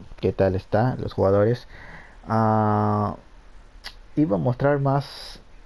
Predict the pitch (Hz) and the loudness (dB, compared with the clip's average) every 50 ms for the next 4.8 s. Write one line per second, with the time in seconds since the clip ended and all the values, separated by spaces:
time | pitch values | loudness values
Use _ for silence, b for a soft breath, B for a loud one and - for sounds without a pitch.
0 | - - - - 113 107 104 104 - - - - 107 101 101 98 98 98 95 95 | -20 -20 -10 -4 -2 0 0 -2 -4 -10 -8 -2 -2 0 0 2 0 0 0 0
1 | 92 92 90 92 90 90 95 - - - - - - - - - - - - - | 0 0 0 0 -2 -2 -4 -6 -8 -14 -20 -20 -20 -20 -20 -20 -20 -20 -20 -20
2 | - - - 113 120 139 135 135 113 - - 127 127 131 135 135 - - - - | -10 -4 0 0 2 2 0 -2 -4 -2 0 0 0 2 2 0 0 -2 -4 -2
3 | 98 95 92 - - 107 117 120 120 117 120 117 113 - 123 120 120 113 - - | -2 -2 -2 0 0 0 0 2 2 2 2 2 2 0 0 0 0 0 0 0
4 | 113 117 120 113 110 95 98 - 110 107 104 104 - 113 120 139 | 0 2 2 0 0 -2 -2 -2 -2 -2 -2 -2 -2 -2 -2 -2